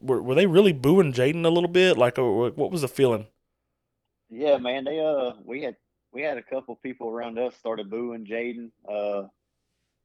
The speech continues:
Speaker 2: just, it just felt like the offense just wasn't clicking, you know, just c-, everybody was just kinda like at all, it seemed like. I know me and Jay looked at each other a couple times, just couldn't figure out, you know, like, just what's going on here.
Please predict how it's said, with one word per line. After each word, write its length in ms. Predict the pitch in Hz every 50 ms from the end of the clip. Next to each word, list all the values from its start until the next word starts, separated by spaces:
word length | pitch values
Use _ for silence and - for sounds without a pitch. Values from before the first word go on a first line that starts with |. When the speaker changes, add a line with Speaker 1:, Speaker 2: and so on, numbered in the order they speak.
| _ _ _ _ _ _ -
Speaker 2:
just, 240 | 302 - - - _ _ _ _ _ _ _ _
it 60 | - 120
just 180 | 143 - - -
felt 200 | 160 160 147 143
like 160 | 139 131 110 101 - _ _ _ _ _ _ _ _ _ _ _ _ _ 98
the 100 | 101 101
offense 460 | 110 135 147 143 - 127 113 101 -
just 200 | - 113 - -
wasn't 280 | 113 117 113 101 - -
clicking, 340 | - 123 120 - - 101
you 80 | 98 98
know, 180 | 104 107 107 104
just 180 | 101 101 - _ _ _ _ _ _ _ _ _ _ -
c-, 80 | 104 - _ _ _ _ _ _ _ _ -
everybody 360 | 131 147 151 143 139 131 127
was 160 | 120 120 110
just 160 | 117 110 - -
kinda 180 | 123 123 120
like 220 | 113 110 110 - -
at 100 | 92 90
all, 340 | 98 117 113 104 98 - 95
it 120 | 90 -
seemed 220 | _ 101 101 101
like. 220 | 101 98 - 101 -
I 80 | 107
know 120 | 117 123 120
me 180 | 113 117 120 117
and 100 | 110 98
Jay 200 | 110 113 120 117
looked 240 | 107 110 107 - 104
at 80 | 101
each 160 | 110 101 -
other 180 | 113 113 110 107
a 60 | 104
couple 260 | - 113 107 95 - - -
times, 300 | 110 113 113 110 107 104 98 _
just 160 | _ - _ -
couldn't 220 | 123 113 101 - _
figure 280 | - 110 104 104 107
out, 240 | 110 113 107 101 95
you 60 | 101
know, 140 | 101 104 104
like, 240 | 98 101 104 98 -
just 140 | - 98 _ _
what's 180 | - 120 - _
going 280 | 120 113 104 107 107
on 180 | 117 117 110 98 95
here. 200 | 101 101 95